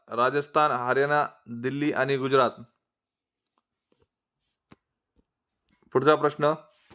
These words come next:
कोणते बेट हे लक्षद्वीपची राजधानी आहे? कोणते बेट ही लक्षद्वीपची राजधानी आहे? तर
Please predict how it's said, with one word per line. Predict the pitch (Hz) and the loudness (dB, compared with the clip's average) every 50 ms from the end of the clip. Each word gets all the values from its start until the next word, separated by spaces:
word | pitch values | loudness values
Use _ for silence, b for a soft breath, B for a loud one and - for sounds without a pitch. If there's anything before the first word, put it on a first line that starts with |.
| _ _ _ _ _ _ _ _ _ _ _ _ _ _ _ _ | _ _ _ _ _ _ _ _ _ _ _ _ _ _ _ _
कोणते | - 143 147 151 147 165 165 | 0 0 0 2 4 2 2
बेट | 147 143 147 147 143 - - - _ _ _ _ _ _ _ _ _ _ - | 4 4 4 4 4 0 -10 -20 _ _ _ _ _ _ _ _ _ _ 0
हे | 143 143 | 0 2
लक्षद्वीपची | 143 147 143 - - 156 147 151 143 147 - 156 156 - - | 2 2 0 0 -4 -2 -2 -2 -4 -4 -4 -4 -4 -2 -4
राजधानी | - - 127 131 135 131 131 139 143 143 143 | -2 0 2 2 2 0 -2 -2 -2 0 -2
आहे? | 131 127 135 131 113 98 - - _ _ _ _ _ _ _ _ _ _ _ _ _ _ _ _ _ _ _ _ _ _ _ _ _ _ _ _ | -2 -2 -2 -2 -4 -6 -8 -16 _ _ _ _ _ _ _ _ _ _ _ _ _ _ _ _ _ _ _ _ _ _ _ _ _ _ _ _
कोणते | - 139 139 139 139 151 | -6 -4 -4 2 4 4
बेट | 143 147 147 - | 6 6 4 4
ही | 131 156 151 143 | 2 0 2 2
लक्षद्वीपची | 143 143 - - 156 147 151 147 - - _ _ _ _ _ _ _ _ _ _ _ _ _ _ _ _ _ _ _ _ _ _ _ _ _ _ _ _ _ _ _ _ _ _ _ - 151 151 | 0 0 0 -4 -2 -2 -2 -2 -4 -10 _ _ _ _ _ _ _ _ _ _ _ _ _ _ _ _ _ _ _ _ _ _ _ _ _ _ _ _ _ _ _ _ _ _ _ 0 4 6
राजधानी | 147 143 143 139 139 147 147 147 | 6 6 4 4 2 2 2 2
आहे? | 147 147 151 170 - _ _ _ _ _ _ _ _ _ _ _ _ _ _ _ _ _ _ _ _ _ _ _ _ _ _ _ _ _ _ _ _ _ - | 0 0 -2 -4 -8 _ _ _ _ _ _ _ _ _ _ _ _ _ _ _ _ _ _ _ _ _ _ _ _ _ _ _ _ _ _ _ _ _ -6
तर | - | -6